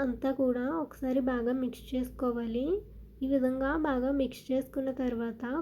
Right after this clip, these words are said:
కొద్ది కొద్దిగా నీళ్లు పోసుకుంటూ ఉండలు లేకుండా కలుపుకోవాలి. బేకింగ్ సోడా మరీ ఎక్కువ వేసినా ఆయిల్ పీల్చేస్తాయి, అలాగే తక్కువైతే ఇవి గట్టిగా వస్తాయి. కాబట్టి పిండి కలుపుకున్న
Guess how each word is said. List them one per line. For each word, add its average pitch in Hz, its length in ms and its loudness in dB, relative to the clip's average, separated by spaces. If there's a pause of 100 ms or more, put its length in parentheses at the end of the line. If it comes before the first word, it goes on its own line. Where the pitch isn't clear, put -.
కొద్ది 240 300 2
కొద్దిగా 240 380 4 (140)
నీళ్లు 247 340 0
పోసుకుంటూ 247 540 -2 (140)
ఉండలు 254 340 2
లేకుండా 240 400 -2 (180)
కలుపుకోవాలి. 233 840 0 (920)
బేకింగ్ 262 400 2
సోడా 277 260 4 (120)
మరీ 269 200 2 (160)
ఎక్కువ - 360 0
వేసినా 262 340 4 (220)
ఆయిల్ 247 260 2
పీల్చేస్తాయి, 254 840 -2 (220)
అలాగే 262 340 0
తక్కువైతే 247 600 0
ఇవి 302 180 0
గట్టిగా 247 400 2
వస్తాయి. 247 480 -2 (160)
కాబట్టి 262 500 0 (160)
పిండి 247 300 0
కలుపుకున్న 254 440 0